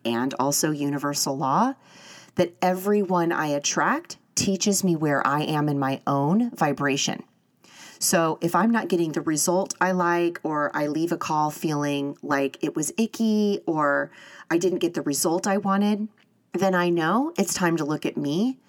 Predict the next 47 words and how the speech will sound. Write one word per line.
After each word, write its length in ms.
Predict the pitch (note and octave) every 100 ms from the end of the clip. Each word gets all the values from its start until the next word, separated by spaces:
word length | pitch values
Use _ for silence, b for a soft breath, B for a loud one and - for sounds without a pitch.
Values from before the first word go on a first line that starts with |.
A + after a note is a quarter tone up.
| B B B _
And 340 | F3+ F3 E3+ D#3+ -
I 60 |
love 320 | F#3 A#3 D4
that. 240 | C3+ F#2+ - _ -
I 140 | C#4
love 340 | E3+ F3+ C#4+ -
being 220 | G#3 G3
able 240 | D#3+ D#3 D3+
to 120 | D#3+
look 220 | D#3 E3
at 80 | E3
myself 560 | D3+ C#3+ - A3 C#4 -
and 160 | E3
knowing 340 | D3+ D3+ E3+ F3+
that 120 | E3 -
I 160 | D3+
control 680 | D#3+ E3 - - D#3+ G#3+ C4 b b -
my 280 | D#3+ D#3+ D#3
business 400 | D#3 D3+ E3+ E3+
and 100 | D3+
my 100 | C#3+
results 600 | C#3+ C#3+ C#3+ D3 D#3+ - B _
just 300 | - F#3+ F3
by 160 | F3 E3
knowing 440 | D#3 D3+ D3+ D3+ b -
who 160 | G3+ F3
I 100 | D#3+
am 180 | D3+ D3
at 80 |
an 120 | C#3 C3+
energetic 520 | D3 C#3+ C#3+ C3+ C3+
level. 400 | E3 E3+ D2+ - B B B -
And 260 | D#3+ D#3 -
the 120 | E3+
wealth 360 | D3 F#3 C#4 -
codes 320 | F3+ D#3+ -
that 120 | D3+
I 60 | D3+
have 240 | D#3 D3
in 140 | C#3+
my 160 | D3 F#3
chart 420 | G3+ D#3 C3+ C3 B B -
really 420 | D#3 F3 F3 F3+
did 200 | F3 D#3+
free 380 | - - D#3+ D#3
me 240 | D3 D3 -
up 320 | D#3+ C#4+